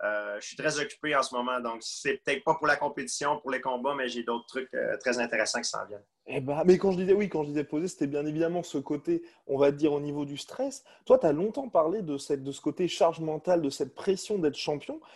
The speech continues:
Speaker 2: Est-ce que toi, t'es d'accord avec certains combattants ? Par exemple, j'avais parlé à Luc Rockhold qui, lui, disait, quand t'as toujours un combat qui arrive, quand t'es vraiment très actif,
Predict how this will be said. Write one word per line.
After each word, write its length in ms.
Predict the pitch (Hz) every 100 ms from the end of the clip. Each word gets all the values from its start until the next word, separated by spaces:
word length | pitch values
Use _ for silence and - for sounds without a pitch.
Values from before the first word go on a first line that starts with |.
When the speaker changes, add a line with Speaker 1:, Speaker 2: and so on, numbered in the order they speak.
| -
Speaker 2:
Est-ce 140 | - 143
que 80 | 254
toi, 160 | 339
t'es 140 | 339 190
d'accord 340 | 156 156 269
avec 220 | 175 143
certains 280 | - 196 196
combattants ? 340 | 190 156 151 214
Par 100 | 185
exemple, 120 | 170
j'avais 140 | 147
parlé 260 | 139 151 175
à 60 |
Luc 180 | 156 160
Rockhold 360 | - 151 240 220
qui, 140 | -
lui, 120 | 160 208
disait, 340 | 160 160 - -
quand 120 | 160
t'as 120 | 143
toujours 340 | 139 240 247 240
un 80 | 175
combat 320 | - 175 185
qui 120 | -
arrive, 280 | 143 151 180
quand 140 | - 151
t'es 120 | 147
vraiment 260 | 147 190
très 220 | 214 185 156
actif, 400 | 143 - 247